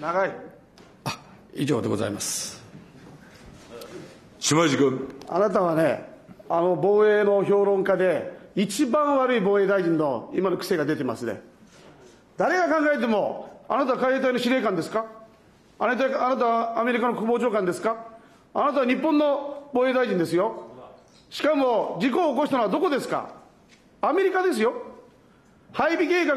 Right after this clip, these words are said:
Speaker 1: に狂いを作った原因を作ったのは、モロッコで落ちた事故も、カリフォルニアで落ちた、フロリダで落ちた事故も、アメリカが自分でやったことなんですよ。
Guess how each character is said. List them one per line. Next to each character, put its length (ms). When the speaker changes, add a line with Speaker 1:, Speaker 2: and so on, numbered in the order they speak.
Speaker 1:
に 100
狂 120
い 100
を 100
作 140
っ 40
た 100
原 160
因 80
を 40
作 140
っ 20
た 120
の 100
は、 560
モ 120
ロ 100
ッ 60
コ 100
で 60
落 120
ち 60
た 80
事 60
故 120
も、 600
カ 120
リ 60
フ 40
ォ 60
ル 60
ニ 40
ア 60
で 60
落 140
ち 60
た、 80
フ 340
ロ 100
リ 40
ダ 100
で 60
落 100
ち 60
た 60
事 80
故 80
も、 320
ア 80
メ 80
リ 80
カ 80
が 60
自 100
分 100
で 80
や 60
っ 20
た 80
こ 80
と 80
な 80
ん 60
で 60
す 80
よ。 200